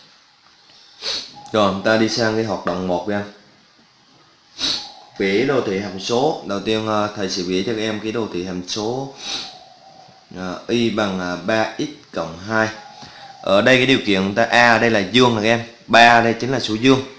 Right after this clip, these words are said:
nghĩa là A lớn hơn không em. Thì đầu tiên để vẽ thì bước đầu tiên chúng ta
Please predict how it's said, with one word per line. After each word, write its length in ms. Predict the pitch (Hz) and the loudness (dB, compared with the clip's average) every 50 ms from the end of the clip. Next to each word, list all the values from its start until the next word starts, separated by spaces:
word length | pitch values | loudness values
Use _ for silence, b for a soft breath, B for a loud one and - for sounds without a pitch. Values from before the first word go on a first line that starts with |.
| - | -10
nghĩa 140 | - 98 107 | -4 -2 0
là 160 | 110 113 110 | 2 2 2
A 260 | 95 - 95 117 117 113 | 2 4 4 4 6 6
lớn 200 | 113 123 139 156 | 6 6 4 4
hơn 80 | 139 | 2
không 280 | 131 123 117 117 117 117 | 2 2 2 4 4 2
em. 180 | 117 120 123 117 B B B B B B B B B B - - | 2 2 0 -2 B B B B B B B B B B -8 -2
Thì 200 | 113 104 104 101 | 0 2 2 4
đầu 160 | 107 104 104 95 - | 4 2 2 2 2
tiên 140 | 127 127 123 120 110 | 0 0 0 -2 -4
để 80 | 101 | -4
vẽ 280 | 104 104 95 95 98 110 101 | -4 -2 -2 0 0 0 0
thì 360 | 131 120 107 101 92 92 - - - | 0 0 0 0 -2 -4 -8 -8 -6
bước 120 | 123 143 | -4 -2
đầu 100 | 143 131 | -2 -2
tiên 200 | - 123 117 113 | 0 0 0 0
chúng 80 | 117 113 | 0 0
ta 200 | 120 117 110 | -2 -2 -2